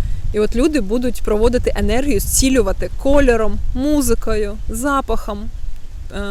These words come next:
люди будуть зцілюватися природою. Вже не потрібні буде, будуть ці всі наставники наставників. "Я вам зараз покажу,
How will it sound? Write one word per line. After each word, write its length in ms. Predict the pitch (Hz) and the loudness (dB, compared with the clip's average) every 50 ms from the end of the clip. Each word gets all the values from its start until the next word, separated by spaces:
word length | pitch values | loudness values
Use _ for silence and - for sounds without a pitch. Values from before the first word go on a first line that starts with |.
| 196 202 196 196 196 202 202 - - - - - - 226 | -6 -6 -6 -6 -4 -6 -6 -6 -6 -4 -4 -4 -2 -2
люди 240 | 226 240 233 240 | -2 -2 -2 0
будуть 180 | 240 240 247 220 | 0 0 0 0
зцілюватися 920 | - - 262 262 247 214 208 208 - - - - - 220 - - 208 196 | 2 4 4 6 6 6 4 2 0 -2 -4 -4 -4 -4 -4 -2 -2 -2
природою. 760 | - - 226 277 254 220 226 226 220 202 208 196 190 196 190 - - - - - - - - - | 0 2 4 4 6 8 8 8 8 6 4 2 2 0 -2 -2 -4 -4 -4 -6 -6 -4 -2 0
Вже 180 | - 226 226 | 2 2 2
не 100 | 233 233 | 2 2
потрібні 460 | - 262 - - 269 311 262 254 226 | 0 0 0 4 4 4 4 4 2
буде, 480 | 202 196 190 190 185 - - 202 196 - - | 0 0 0 -2 -2 0 -2 -2 -2 -2 -2
будуть 420 | - 196 196 196 196 180 - 190 - | -2 -2 -2 -2 -2 -2 -4 -4 -4
ці 160 | - - 196 | -4 -2 0
всі 320 | - - - 208 202 - - - - - - - - | 0 0 2 2 2 2 2 2 0 0 -2 -2 0
наставники 580 | 214 202 - 220 233 220 214 202 196 - 208 | 0 2 2 2 2 2 0 0 -2 -2 -2
наставників. 1040 | 196 202 - - - - 220 254 302 330 311 269 277 269 - - 240 220 - - - - - - - - - - 202 | -2 -2 -2 -2 -2 -2 0 2 2 2 4 4 4 6 6 6 8 8 6 6 6 4 2 2 0 -2 -4 -6 -6
"Я 120 | 202 196 202 | -4 -4 -2
вам 200 | 214 220 240 226 | -2 -2 -2 -2
зараз 320 | 214 214 226 240 247 - | 0 0 0 0 -2 -2
покажу, 720 | - 214 - - 254 233 - 254 311 349 359 349 339 320 | -4 -4 -2 0 0 0 2 2 4 4 4 4 4 2